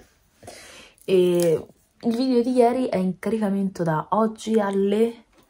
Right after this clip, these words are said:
quarta alle tre? No, quarta alle due forse. Insomma, mm, non lo so, da troppissimo e è solo al settantaquattro per cento.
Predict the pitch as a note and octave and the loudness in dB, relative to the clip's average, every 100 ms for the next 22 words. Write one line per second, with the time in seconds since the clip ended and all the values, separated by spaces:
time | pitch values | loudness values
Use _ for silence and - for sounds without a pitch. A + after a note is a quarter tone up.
0 | - - - - - - G#3 G3 G3+ G3+ | -20 -20 -20 -20 -20 -2 -2 0 0 0
1 | A3+ A#3 B3+ - - - _ _ _ _ | 2 0 -2 -14 -20 -20 _ _ _ _
2 | _ - G3+ F3 - _ _ _ _ _ | _ -8 -4 -4 -6 _ _ _ _ _
3 | _ _ _ _ _ _ _ C#4+ - E3+ | _ _ _ _ _ _ _ -4 -2 -6
4 | G3 B3+ - - - - - B3 - _ | -4 -4 -6 -10 -14 -14 -10 -12 -12 _
5 | - - - - B3+ G3 D3 - G#3+ G#3+ | -20 -20 -20 6 8 8 6 4 2 4
6 | G#3+ B3 A3 G3+ - G3 F#3+ - C4 C4 | 4 2 4 2 2 2 0 2 4 4
7 | - G3+ F3+ - G#3+ A3+ C#4 - - A3+ | 0 -4 -2 -2 2 2 2 -2 10 10
8 | B3 - - _ _ _ _ _ - G#3+ | 10 4 -20 _ _ _ _ _ 2 4
9 | - - A#3+ A#3+ A#3+ - G#3 G3 G3+ G#3+ | 4 0 0 0 -4 -10 -10 -8 -8 -10
10 | G#3+ G#3 - F#3 F3+ F#3 G3+ | -10 -10 -8 -6 -4 -6 -10